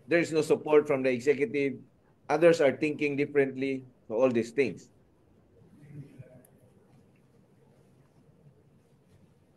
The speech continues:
Next. So health, life balance lang, Mister Chair. Health is a cybersecurity issue. Correct.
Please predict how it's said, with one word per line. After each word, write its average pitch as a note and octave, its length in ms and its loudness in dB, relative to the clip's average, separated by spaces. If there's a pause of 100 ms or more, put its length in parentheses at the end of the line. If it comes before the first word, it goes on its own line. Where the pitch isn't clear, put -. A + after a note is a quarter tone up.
Next. - 600 -6 (1160)
So C3+ 200 0
health, F#3+ 340 6 (560)
life D3 400 2
balance D3 520 2
lang, C3+ 260 -2
Mister B2 260 -6
Chair. A2+ 540 0
Health D#3 340 4
is B2 220 -4
a - 20 -2
cybersecurity A2+ 960 -4
issue. F2+ 340 -12
Correct. A#2+ 580 2